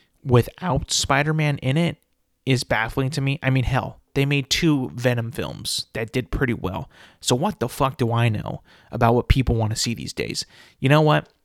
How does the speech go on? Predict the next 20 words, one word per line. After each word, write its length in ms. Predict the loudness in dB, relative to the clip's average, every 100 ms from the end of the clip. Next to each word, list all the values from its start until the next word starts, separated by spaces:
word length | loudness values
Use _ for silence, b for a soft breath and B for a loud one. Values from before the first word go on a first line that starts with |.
| _ _ _ _ _ _ -20 -6
Now 100 | -2
that 60 | 2
I 40 |
think 220 | 2 0 0
about 220 | 0 0
it, 160 | -2 -4
you 80 | 0
know, 300 | 2 2 -2
people 280 | -2 0 2
are 20 |
gonna 140 | 2 2
watch 340 | 2 0 0
this, 380 | 0 -2 -2 -6 _ -4
you 80 | 0
know, 220 | 2 0 b b
women 400 | 0 4 4 2
are 80 | -2
gonna 160 | -2
watch 320 | 0 0 -2
this, 220 | -2 -2